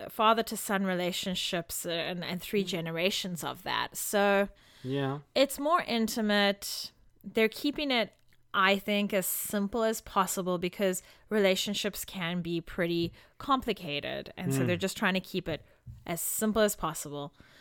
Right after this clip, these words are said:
Speaker 1: But I did feel like something was missing, and I guess I can't quite put my, I can't quite figure it out.
Speaker 2: Hmm.
Speaker 1: I'm not saying this needed to be a musical.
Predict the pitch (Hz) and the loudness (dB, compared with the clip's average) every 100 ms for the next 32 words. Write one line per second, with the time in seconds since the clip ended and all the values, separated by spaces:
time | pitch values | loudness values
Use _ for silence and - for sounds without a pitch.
0 | - 185 180 202 - 208 180 - 214 202 | -14 -6 2 2 6 4 2 0 2 2
1 | 190 - 220 208 196 175 180 170 165 - | 0 -4 2 4 4 0 0 0 0 -4
2 | - 170 175 196 180 160 165 185 202 247 | -4 -2 -2 -2 -2 -2 0 2 0 -2
3 | 269 277 - 277 277 220 165 170 170 170 | -2 -2 -2 -2 0 -2 -2 -4 -4 -4
4 | - 165 - - 190 180 - - 190 165 | -4 -6 -6 -6 -4 -4 -8 -6 -2 0
5 | 165 - - 165 170 170 160 160 _ _ | -2 -6 -8 -8 -6 -8 -8 -10 _ _
6 | _ _ _ _ _ _ _ _ - 180 | _ _ _ _ _ _ _ _ -16 -14
7 | - - - 214 208 - - 185 - - | -12 -10 -2 0 0 -2 -2 -2 -2 -6
8 | - 185 180 165 120 - - - - - | -2 0 0 -2 -4 -8 -6 -6 -8 -14
9 | - - - 123 127 113 101 92 - _ | -12 -12 -6 -4 -2 -2 -6 -10 -16 _
10 | _ _ - - - - - - _ _ | _ _ -20 -20 -20 -20 -20 -20 _ _
11 | - _ _ _ _ _ - 196 214 214 | -20 _ _ _ _ _ -2 0 2 0
12 | - 220 190 175 165 175 175 190 208 - | -2 0 0 -2 -6 -4 -2 0 -2 -6
13 | 226 247 247 247 247 247 - 247 240 240 | -4 -2 0 0 0 -2 -2 0 2 0